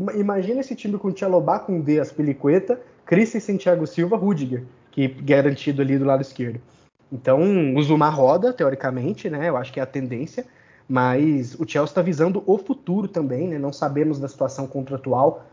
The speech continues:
até falamos isso no Spaces, né? Do Rudiger, do Thiago, até quando vai, mas é um departamento ali junto com o goleiro, que eu tô bem, bem tranquilo, né? Até o Kepa sendo reserva, eu tô começando a ficar ok com isso, Alan. Você tá assim também?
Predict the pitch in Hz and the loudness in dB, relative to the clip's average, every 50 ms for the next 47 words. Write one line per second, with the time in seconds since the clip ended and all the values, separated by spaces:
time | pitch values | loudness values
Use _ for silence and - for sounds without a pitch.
0 | _ _ - 139 - - 175 156 160 160 151 143 143 - - 156 123 - - - | _ _ -2 0 2 2 4 4 4 2 0 -2 -4 -6 -6 -6 -8 -6 -8 -6
1 | 123 135 - - 135 127 123 123 - - _ _ _ _ _ - 139 131 120 139 | -6 -6 -8 -10 -12 -12 -12 -14 -16 -18 _ _ _ _ _ 0 0 2 4 6
2 | 165 196 190 156 170 156 143 139 127 131 127 - - 131 135 151 165 151 135 127 | 6 6 4 4 2 0 -2 -2 -2 -4 -8 -8 -6 -2 0 2 2 2 0 -2
3 | - 120 113 - 127 120 123 127 117 110 107 110 123 156 175 - - _ _ _ | -4 -8 -10 -8 -8 -6 -6 -6 -4 -4 -4 -4 -4 -4 -6 -8 -16 _ _ _
4 | _ - 131 135 131 139 135 160 165 170 165 170 170 180 165 - 175 147 143 156 | _ -2 2 2 2 4 4 2 2 2 2 0 0 -2 0 0 0 0 0 -2
5 | 175 170 175 147 139 160 180 165 147 165 165 - - 180 165 151 165 151 139 131 | -2 -2 -2 -2 0 0 0 0 0 -2 -4 -4 -4 0 2 4 4 4 4 4
6 | 139 160 175 190 - - - _ _ _ - 143 127 113 156 139 131 120 135 143 | 2 0 0 -2 -6 -10 -20 _ _ _ -8 -8 -4 -2 -2 -2 0 2 4 4
7 | 170 196 180 147 143 147 165 170 - 165 170 165 165 - 127 127 123 127 139 165 | 4 4 2 2 0 0 0 0 -2 -2 -4 -4 -4 -4 -4 -4 -2 -2 -2 -2
8 | 165 170 - 262 480 - - 254 254 254 214 - 202 185 165 160 151 131 123 190 | 2 4 4 4 4 4 2 2 2 0 -2 -4 -4 -2 -2 -2 -2 -2 0 0
9 | 175 180 202 196 208 - - 208 196 202 202 196 196 196 - 208 196 - - 185 | 0 0 0 -4 -8 -6 -6 -6 -6 -6 -6 -6 -6 -4 -2 -4 -2 -2 -4 -6
10 | 196 - - 302 175 147 - - 156 131 127 123 120 120 - 139 - 160 156 151 | -6 -6 -4 -4 -4 -4 -2 -2 -2 -2 0 -2 -4 -4 -4 -2 0 0 0 0
11 | - - 151 147 - 131 147 - - 339 - | 0 -4 -2 -2 0 0 0 2 2 2 0